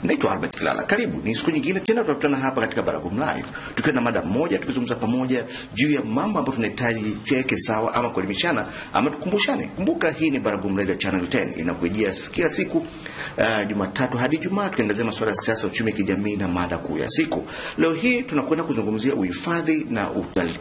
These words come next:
uf-, uhifadhi na utalii endelevu. Nazungumza nini hapa?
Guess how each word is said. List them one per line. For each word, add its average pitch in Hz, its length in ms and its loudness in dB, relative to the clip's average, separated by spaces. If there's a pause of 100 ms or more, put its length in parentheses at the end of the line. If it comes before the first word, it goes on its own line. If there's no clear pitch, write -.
uf-, 107 260 0
uhifadhi 160 540 2
na 123 160 0
utalii 90 420 -2
endelevu. 135 520 0 (1400)
Nazungumza - 340 2
nini 208 180 2
hapa? - 320 -4